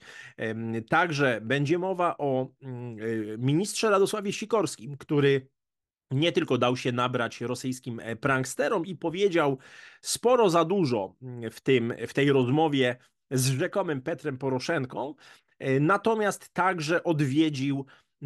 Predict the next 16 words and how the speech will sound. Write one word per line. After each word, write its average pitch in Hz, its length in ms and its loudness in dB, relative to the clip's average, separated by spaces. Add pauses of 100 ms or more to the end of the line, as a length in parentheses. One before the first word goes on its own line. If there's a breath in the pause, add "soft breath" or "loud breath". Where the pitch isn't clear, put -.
(120)
odwiedził 139 680 2
Lwów 165 680 2
i 175 120 -10
spotkał 190 480 -2
się 160 180 -2
z - 120 -8
człowiekiem 165 640 0
od-, 185 320 -6 (120)
odpowiedzialnym 139 840 2
za 131 220 0
gloryfikację 147 1120 -2
Stepana 120 500 -2
Bandery, 117 580 -2 (220 loud breath)
ludobójcy, 147 640 2
zbrodniarza, 123 800 -4 (480 loud breath)
e, 117 40 -14